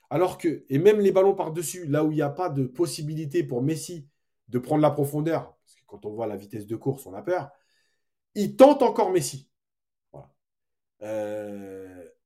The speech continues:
je vais venir à Sanchez, parce qu'il y a quelqu'un qui dit, « Le meilleur des trois », je suis pas d'accord, Sanchez a été mieux, mais, mais je vais expliquer Sanchez pourquoi il a pas été mieux, et comment c'est, c'est juste pas possible. Mais bref. Euh, et, et là, il tente même des ballons par-dessus,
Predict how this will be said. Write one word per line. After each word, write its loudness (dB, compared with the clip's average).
je -8
vais 10
venir 4
à 0
Sanchez, -6
parce -20
qu'il -18
y -14
a -20
quelqu'un -10
qui -16
dit, « -18
Le -12
meilleur -10
des -8
trois », -14
je -20
suis -20
pas -14
d'accord, -12
Sanchez -16
a -10
été -14
mieux, -8
mais, -14
mais -14
je -16
vais -8
expliquer -10
Sanchez -8
pourquoi -6
il -4
a -8
pas -10
été -10
mieux, -2
et -10
comment -4
c'est, -10
c'est -8
juste -12
pas -4
possible. -6
Mais -4
bref. -4
Euh, 6
et, 8
et 10
là, 8
il 0
tente 0
même 6
des 8
ballons 4
par-dessus, -6